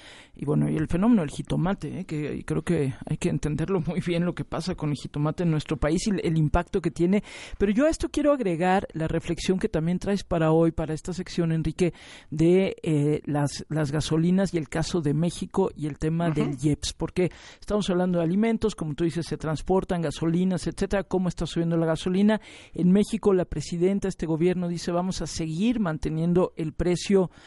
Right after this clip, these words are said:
Speaker 1: de", entiendo que es la, la Magna, ¿o cuál es la que se
Speaker 2: Sí,
Speaker 1: está?
Speaker 2: la gasolina regular,
Speaker 1: La, la
Speaker 2: la Magna
Speaker 1: gasolina
Speaker 2: y el
Speaker 1: regular
Speaker 2: diésel.
Speaker 1: y el diésel lo vamos a mantener en el precio que se había acordado,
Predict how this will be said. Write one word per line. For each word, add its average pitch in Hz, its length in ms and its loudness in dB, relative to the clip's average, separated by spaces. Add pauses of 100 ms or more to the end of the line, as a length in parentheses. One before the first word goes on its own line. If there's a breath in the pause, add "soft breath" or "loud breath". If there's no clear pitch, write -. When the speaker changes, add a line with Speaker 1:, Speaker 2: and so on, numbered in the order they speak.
(260 loud breath)
Speaker 1:
de", 175 500 2
entiendo 220 600 2
que 202 240 2
es - 340 -4
la, 156 880 0
la 156 260 0
Magna, 233 460 0
¿o 196 60 2
cuál 208 200 0
es 214 120 0
la 175 120 -4
que 160 120 -8
se 165 140 -6
Speaker 2:
Sí, - 160 -2
Speaker 1:
está? 170 120 2
Speaker 2:
la 151 100 0
gasolina 180 500 -4
regular, 135 540 -2
Speaker 1:
La, 196 100 -2
la - 20 -
Speaker 2:
la 202 60 2
Magna 180 100 0 (180)
Speaker 1:
gasolina 220 120 0
Speaker 2:
y - 40 2
el - 40 0
Speaker 1:
regular 170 340 0
Speaker 2:
diésel. 208 320 -6
Speaker 1:
y 175 80 -6
el 170 120 -2
diésel 208 420 0 (280 loud breath)
lo 165 80 -6
vamos 196 280 -2
a 185 60 0
mantener 180 760 0
en 175 220 -4
el 165 140 -2
precio 190 340 -2
que 175 120 -4
se 170 140 -4
había 170 200 2
acordado, 190 680 2